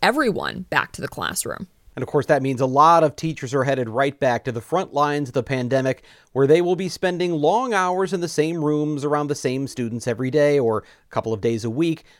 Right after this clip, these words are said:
Speaker 2: Safety is a very real concern. One of the ways those schools plan to mitigate the risk of spreading covid nineteen is to have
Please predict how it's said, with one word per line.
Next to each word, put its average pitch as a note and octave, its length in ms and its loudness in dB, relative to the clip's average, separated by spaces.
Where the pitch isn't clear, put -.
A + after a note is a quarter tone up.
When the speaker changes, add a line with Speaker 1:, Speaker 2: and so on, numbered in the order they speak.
Speaker 2:
Safety B2+ 680 0
is D#3+ 220 -2
a E3+ 80 0
very D3 320 2
real C3 260 -2
concern. A#2 600 -6
One F3+ 300 0
of D4+ 80 0
the C#4+ 40 0
ways F#3 280 4
those D3+ 180 2
schools D3 240 -2
plan C3 220 -4
to A#2 80 2
mitigate C#3 640 0
the C3 80 -4
risk B2 300 -4
of G#2 80 -6
spreading D3+ 480 0
covid C3+ 280 -2
nineteen B2 460 -6
is A2+ 120 -6
to C#3+ 100 -4
have G#2+ 240 -4